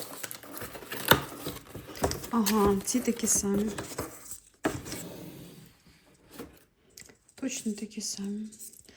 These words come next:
Виходить, е, дві коробочки з такими іграшками. Але, так, ага, мотузочки також є.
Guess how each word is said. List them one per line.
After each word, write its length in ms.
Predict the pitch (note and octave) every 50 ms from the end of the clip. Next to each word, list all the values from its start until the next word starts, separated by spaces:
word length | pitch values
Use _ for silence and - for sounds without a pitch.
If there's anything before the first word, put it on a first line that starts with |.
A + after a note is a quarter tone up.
| - - - - - - -
Виходить, 600 | A#3 A3+ - - B3+ A#3 G#3+ A3 G#3+ G3+ - - -
е, 120 | - G3 G3 G3 F#3+ - - - - G3 G3 F#3+ G3 G3 F#3+
дві 300 | G3 G#3 G#3 A3+ B3 A#3+
коробочки 680 | A#3+ - G#3+ G#3 G3+ G3+ G3 F#3+ G3 F#3+ - - - G3
з 80 | -
такими 420 | - - G3+ G3+ - C#4+ D#4 E4+ E4+
іграшками. 760 | - - D4 D4 C#4 D4 C4+ C4 - - - C4 B3 B3 B3+ B3 B3 - - - _ _ _ _ _ _ _ - - _ _ _ _ - - - - - - - -
Але, 320 | - A3 A#3+ C4 C#4 - - - - - - - - _ _ _ _ _ - - - _ _ _ - - - - _ - - _
так, 480 | - - G#3+ G3 F#3+ - - - - - - -
ага, 220 | A3 F#3+ G3+ G3+
мотузочки 640 | F#3+ G3 G#3 G#3+ - B3 A#3+ A#3 A3+ - - - G#3+
також 460 | G3+ - G3+ G3 - G#3 G3 - - -
є. 120 | G3 F#3+